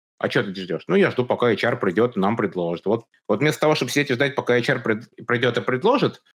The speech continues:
э, делай сам. По моему опыту, H R всегда самый understaffed отдел в любой компании. Они всегда загружены, они все отличные, милейшие люди, но выхлоп их работы всегда кажется, как будто они делают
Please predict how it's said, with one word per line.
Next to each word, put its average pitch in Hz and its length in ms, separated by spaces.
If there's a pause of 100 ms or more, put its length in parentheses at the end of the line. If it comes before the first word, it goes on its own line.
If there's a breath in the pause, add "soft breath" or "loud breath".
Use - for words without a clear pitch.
э, 95 840
делай 151 280
сам. 90 380 (200)
По 123 120
моему 156 200
опыту, 220 300
H 123 180
R 180 400
всегда 135 480
самый 131 720
understaffed 117 680
отдел 101 640
в 101 60
любой 104 280
компании. 139 520
Они 113 160
всегда 117 180
загружены, 131 520
они 113 180
все 131 180
отличные, 127 400
милейшие 123 420
люди, 196 260
но 120 340
выхлоп 123 400
их 120 100
работы 143 420
всегда 135 460
кажется, 135 340
как 98 120
будто 120 160
они 107 120
делают 107 340